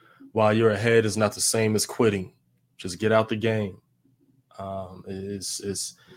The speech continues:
uh, some of these cats say, "Oh, yeah, it's not for everybody." No, it's not, it's not for nobody.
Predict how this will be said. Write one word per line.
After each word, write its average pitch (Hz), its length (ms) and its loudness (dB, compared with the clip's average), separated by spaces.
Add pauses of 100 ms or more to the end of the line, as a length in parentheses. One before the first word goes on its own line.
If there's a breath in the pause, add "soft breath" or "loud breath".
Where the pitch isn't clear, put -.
(720 soft breath)
uh, 101 180 0
some 117 300 4
of 113 80 4
these 117 180 0
cats 120 280 6
say, 113 220 6
"Oh, 107 300 8
yeah, 107 220 2
it's 104 100 0
not 113 220 4
for 104 100 -2
everybody." 101 560 -2
No, 107 260 -2
it's 104 120 -6
not, 107 240 -2
it's 104 340 -6
not 107 160 -2
for - 120 -10
nobody. 98 580 -8